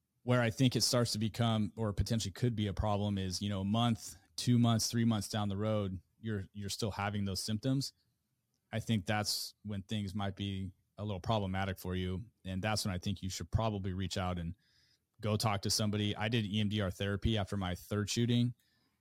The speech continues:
Um, I was having a lot of the, you know, anxiety, uh, stress, depression, you name it. You know, I would find myself sitting in my patrol car for,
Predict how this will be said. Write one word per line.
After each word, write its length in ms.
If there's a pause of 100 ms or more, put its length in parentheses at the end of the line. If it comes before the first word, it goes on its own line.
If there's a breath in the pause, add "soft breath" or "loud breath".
(160)
Um, 460 (480)
I 80
was 100
having 240
a 60
lot 180
of 80
the, 220
you 140
know, 100
anxiety, 800 (520)
uh, 320
stress, 560
depression, 840 (1000)
you 140
name 260
it. 180 (240)
You 100
know, 140
I 120
would 200
find 240
myself 340
sitting 240
in 60
my 100
patrol 380
car 260
for, 320